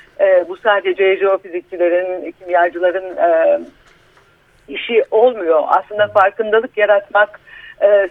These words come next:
satır aralarında verilen zararların, e, anlaşılması için, e, eleştirel bakış açılarını sağlamak açısından,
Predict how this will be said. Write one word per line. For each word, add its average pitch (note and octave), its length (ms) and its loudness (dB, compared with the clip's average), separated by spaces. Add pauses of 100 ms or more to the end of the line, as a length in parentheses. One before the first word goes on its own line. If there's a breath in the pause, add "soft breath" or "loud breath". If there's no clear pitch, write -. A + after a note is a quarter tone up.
satır A3 260 -2
aralarında G3+ 680 0
verilen G3 380 -2
zararların, F#3+ 720 0
e, F3 500 4
anlaşılması G3 760 -6
için, G3 420 -12
e, E3 440 2 (440)
eleştirel G#3+ 760 0 (340)
bakış F#3+ 260 -4
açılarını G#3 420 -2
sağlamak G#3+ 440 -2
açısından, A3+ 640 -4